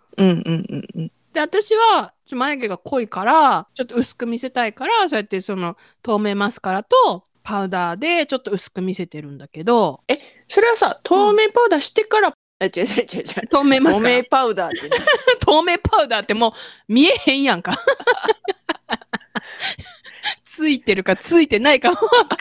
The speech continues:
Speaker 2: らん。
Speaker 1: え、順番を教えて、順番を。
Speaker 2: 透明マスカラを毛流れに逆らって塗るの。
Speaker 1: うん。
Speaker 2: で、半乾きになった状態で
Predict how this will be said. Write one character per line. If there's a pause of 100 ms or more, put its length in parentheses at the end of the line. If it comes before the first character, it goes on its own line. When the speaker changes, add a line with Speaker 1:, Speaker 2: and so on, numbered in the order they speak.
Speaker 2:
ら
ん。 (1160)
Speaker 1:
え、
順
番
を
教
え
て、
順
番
を。 (220)
Speaker 2:
透
明
マ
ス
カ
ラ
を (120)
毛
流 (180)
れ
に
逆
ら
っ (160)
て
塗
る
の。 (440)
Speaker 1:
う
ん。 (480)
Speaker 2:
で、
半
乾
き
に
な
っ
た
状
態
で